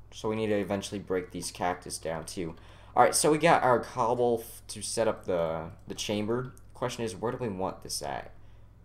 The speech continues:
Huh, we could build it right off the, uh, the farm here. And actually, while we,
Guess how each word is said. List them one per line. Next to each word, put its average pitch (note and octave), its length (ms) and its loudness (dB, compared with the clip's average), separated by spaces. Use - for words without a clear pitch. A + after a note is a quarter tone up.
Huh, F2 480 -2
we F2+ 80 -14
could D3 160 -8
build B2 180 6
it F2+ 80 2
right G2 180 4
off F#2+ 260 4
the, E2+ 200 -2
uh, C#2+ 120 0
the D2+ 100 -6
farm F2 500 -2
here. F2 300 -4
And - 220 -6
actually, B2+ 580 2
while F#2 220 2
we, F#2 140 -4